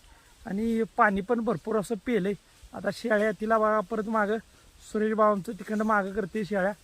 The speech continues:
आणि मी असा इथं बसणार आहे. आता शेळ्या आल्या की एवढ्या एवढ्या चरल्या का नाही शेळ्या, खूप अशा लवकर जोगावतीला असं तुम्ही बघू शकता. अ, आता इथूनच आम्ही शेळ्या वरती घेऊन आलो. तर, अ, एक जण आम्हाला काय म्हणला माहिती आहे का,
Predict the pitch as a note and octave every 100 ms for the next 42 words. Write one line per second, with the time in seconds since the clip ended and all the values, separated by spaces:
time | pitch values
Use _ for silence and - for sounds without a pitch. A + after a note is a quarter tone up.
0 | - - - F3 G#3 A3 G3 G3+ D#3+ G#3+
1 | G3+ - F#3+ G3+ F#3 G#3+ - - - -
2 | - - - G#3+ A3+ A3 A3 A#3 A#3 A3
3 | A3+ A#3 A#3 - B3+ A#3+ C4 A#3+ G3+ G3
4 | F#3 - - - - - A#3 B3+ A#3+ A#3+
5 | A3 B3 A3+ A#3 G#3 G#3 G#3 A3+ A3+ -
6 | - - - - G3 G3 G3+ G3+ G#3 G#3
7 | G3 - - A#3 - - - - G3 G3+
8 | G#3+ G#3+ B3 B3 G3+ B3 C#4+ C#4+ C#4 C#4
9 | B3 B3 B3 G#3+ A3+ G#3 F3 G#3 - -
10 | - - - _ - C4 B3+ C4 B3+ B3+
11 | B3+ B3+ B3+ B3 B3+ A#3+ C4+ C4 B3+ C4
12 | C4 B3+ A#3 G#3+ A3 F3 F3